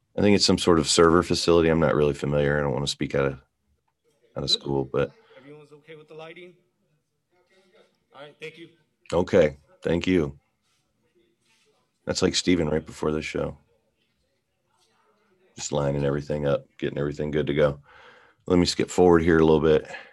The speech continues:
Speaker 1: 'cause nothing happens for a moment. But then, oh, I can't see what's going on, can I say? Yeah, they show 'em, some people were being snarky in the comments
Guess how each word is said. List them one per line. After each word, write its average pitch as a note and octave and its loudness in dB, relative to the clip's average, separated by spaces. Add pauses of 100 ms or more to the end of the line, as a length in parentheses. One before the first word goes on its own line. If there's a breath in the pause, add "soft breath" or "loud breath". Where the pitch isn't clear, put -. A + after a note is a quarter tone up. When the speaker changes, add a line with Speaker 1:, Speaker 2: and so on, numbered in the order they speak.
(100)
Speaker 1:
'cause D#2 -14
nothing D#2 -8
happens D2+ -8
for - -12
a C#2 -6
moment. - -10 (160)
But - -12
then, D2+ -4 (600)
oh, E2 2
I C#2+ -2
can't - -8
see - -6
what's - -12
going - -14
on, - -18
can - -16
I - -18
say? - -18 (1400)
Yeah, D2+ -2
they D2 -4
show F#2+ 2
'em, E2 -6 (560 loud breath)
some - -6
people F2 -2
were D#2+ 0
being D#2 -4
snarky D#2+ -2
in D2 -4
the D2 -4
comments D2 -2